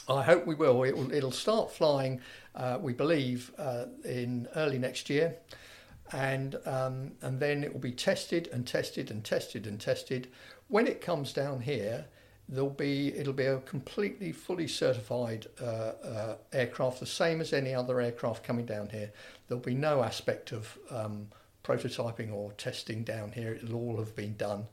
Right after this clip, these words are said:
And, uh, so all we'll do is to bring it in here, and what the passengers will notice is it's quiet, and, uh, that we will,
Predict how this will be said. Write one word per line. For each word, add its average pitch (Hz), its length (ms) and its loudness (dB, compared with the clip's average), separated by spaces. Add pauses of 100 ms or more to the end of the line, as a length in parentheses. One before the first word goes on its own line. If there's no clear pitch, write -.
(540)
And, 113 360 -4
uh, 107 100 -2
so 127 220 2
all 151 120 0
we'll 110 240 -4
do 107 260 -4
is 107 120 -4
to - 100 -12
bring 113 220 -2
it - 80 -6
in 104 120 -6
here, 110 240 -4
and 110 80 -4
what 107 400 -4
the 107 220 -4
passengers - 580 -4
will 104 80 -8
notice 113 540 -4
is 104 240 -8 (240)
it's - 120 -12
quiet, - 540 -2 (720)
and, 117 440 -4 (120)
uh, 113 440 -6 (580)
that 120 240 -6
we 120 120 -4
will, 113 300 -6